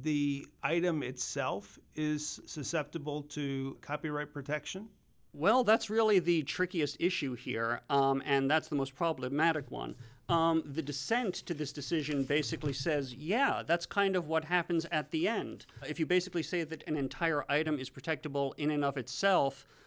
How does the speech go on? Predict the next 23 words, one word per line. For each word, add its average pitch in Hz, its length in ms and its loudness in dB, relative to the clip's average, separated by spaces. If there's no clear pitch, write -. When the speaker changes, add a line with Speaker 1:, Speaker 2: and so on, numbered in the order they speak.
Speaker 2:
um, 151 520 6
what's 160 340 0
left? 185 320 0
Can 147 160 -2
you 143 80 0
basically 160 720 -2
copyright 160 880 2
a 139 60 2
shovel? 233 500 2
Can 180 140 2
you 156 80 4
basically 165 560 0
say 156 440 0
that 139 540 0
every, 151 640 2
uh, 131 380 4
sort 143 340 -2
of 127 260 -4
physical 147 460 -4
aspect 139 540 0
of 131 180 -4
the 123 60 -4
shovel 143 580 0